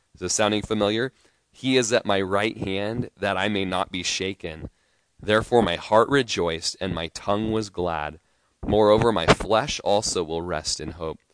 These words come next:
For you will not leave my soul in Hades, nor will you allow your Holy One to see corruption. You have made known to me the ways of life.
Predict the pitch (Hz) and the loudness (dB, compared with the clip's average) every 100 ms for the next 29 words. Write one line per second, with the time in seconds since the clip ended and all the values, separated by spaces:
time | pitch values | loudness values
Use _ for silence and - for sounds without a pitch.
0 | _ _ _ - 92 90 113 139 139 117 | _ _ _ -8 -6 -4 0 4 4 6
1 | 107 104 95 101 104 98 87 - - 95 | 4 2 -2 -4 -4 -2 -2 -2 -2 0
2 | 101 101 95 92 85 78 78 - 92 98 | 0 -2 -4 -6 -6 -10 -12 -10 -4 0
3 | 98 107 95 92 87 85 85 76 - 110 | 2 2 0 0 0 0 -2 -8 0 2
4 | 107 98 82 82 78 73 73 - 90 - | 2 -2 -4 -4 -4 -6 -6 -8 -10 -8
5 | 82 76 - 67 67 73 _ _ _ _ | -6 -6 -10 -14 -14 -18 _ _ _ _
6 | _ _ 90 92 104 110 95 101 107 101 | _ _ -14 -6 0 2 2 -2 -2 -2
7 | 98 92 87 85 78 82 85 92 101 113 | -2 -2 -4 -6 -6 -6 -4 -4 -2 -4
8 | 101 90 78 76 - - | -2 -2 -2 -2 -2 -2